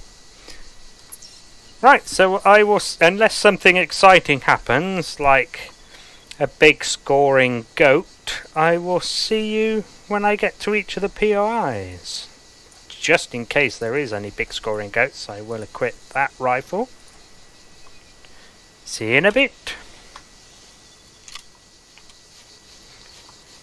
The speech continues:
And yes, I just realised I was being a muppet,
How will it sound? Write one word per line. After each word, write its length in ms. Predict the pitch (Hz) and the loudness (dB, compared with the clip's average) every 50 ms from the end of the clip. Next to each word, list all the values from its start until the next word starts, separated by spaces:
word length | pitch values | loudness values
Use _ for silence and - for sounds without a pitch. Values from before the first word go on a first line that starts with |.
| - - | -8 0
And 600 | - 151 160 160 160 160 156 156 156 156 156 151 | 2 4 6 6 6 6 6 6 4 2 2 2
yes, 440 | 196 190 139 - - - - - - - | 4 4 4 4 0 -4 -12 -12 -4 2
I 160 | - 120 131 131 | 4 4 4 4
just 360 | - - 147 139 - - - | 4 2 0 0 -2 -2 2
realised 720 | 156 143 139 139 135 135 135 139 143 143 - - - - - | 4 4 6 6 6 6 6 6 6 4 2 -2 -10 -6 2
I 140 | 139 135 143 | 4 4 4
was 240 | 147 160 170 160 - | 6 4 4 4 2
being 380 | - - 139 117 107 107 107 | 0 0 0 0 0 0 -2
a 40 | 107 | -4
muppet, 480 | 101 113 117 - - - 104 117 135 | 0 -2 -2 -2 -2 -2 -2 -2 -2